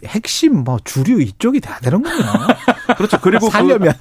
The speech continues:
Speaker 2: 그렇죠. 그리고 상대당에서 예를
Speaker 1: 예.
Speaker 2: 들면은 누군가 다른 목소리 내고 그러면 그건 막 칭찬하고
Speaker 1: 예.
Speaker 2: "아, 뭐 오랜만에 양심의
Speaker 1: 예.
Speaker 2: 소리가 나왔습니다." 막
Speaker 1: 예.
Speaker 2: 이러고 예를 들면은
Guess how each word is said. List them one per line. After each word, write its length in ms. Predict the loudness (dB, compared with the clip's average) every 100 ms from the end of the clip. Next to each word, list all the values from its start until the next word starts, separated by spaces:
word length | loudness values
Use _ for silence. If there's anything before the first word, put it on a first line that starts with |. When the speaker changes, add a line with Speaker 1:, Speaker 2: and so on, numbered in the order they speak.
| -2 -4 0
Speaker 2:
그렇죠. 320 | 0 0 2 2
그리고 220 | 2 0
상대당에서 840 | 2 2 4 2 2 2 2 4
예를 200 | 4 4
Speaker 1:
예. 60 | 4
Speaker 2:
들면은 320 | 4 2 0
누군가 340 | -2 -2 0 0
다른 280 | 2 2
목소리 320 | 2 2 2 4
내고 180 | 4
그러면 240 | 4 2 0
그건 240 | 0 0
막 260 | 0 -4 -2
칭찬하고 640 | 0 0 0 0 -2 0 0
Speaker 1:
예. 40 |
Speaker 2:
"아, 220 | 2 2
뭐 240 | 2 -2 -2 -8 -18 -2 0
오랜만에 460 | 4 4 6 4 4
양심의 560 | 2 4 4 4 4 0
Speaker 1:
예. 160 | -2
Speaker 2:
소리가 260 | 0 0 0
나왔습니다." 540 | 0 0 0 0 2
막 220 | 2 0
Speaker 1:
예. 40 | 2
Speaker 2:
이러고 380 | 2 2 0 2
예를 180 | 0
들면은 460 | 0 0 0 -2